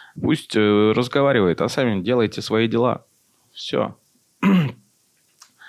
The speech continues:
А, и еще вопрос у людей, которые смотрят меня.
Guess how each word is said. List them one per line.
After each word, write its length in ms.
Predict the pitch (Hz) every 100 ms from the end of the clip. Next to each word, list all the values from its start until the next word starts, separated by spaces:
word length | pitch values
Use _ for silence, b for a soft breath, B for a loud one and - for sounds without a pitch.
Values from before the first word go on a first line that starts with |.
| B B B B B B B -
А, 500 | 107 104 98 98 - _ _ _ _ _ _ _ _ _
и 140 | - 120
еще 440 | 110 104 - 147
вопрос 440 | - 135 143 139 -
у 220 | 123 127
людей, 280 | 123 127 127
которые 280 | 120 120 120
смотрят 320 | 127 113 107
меня. 440 | 113 107 104 98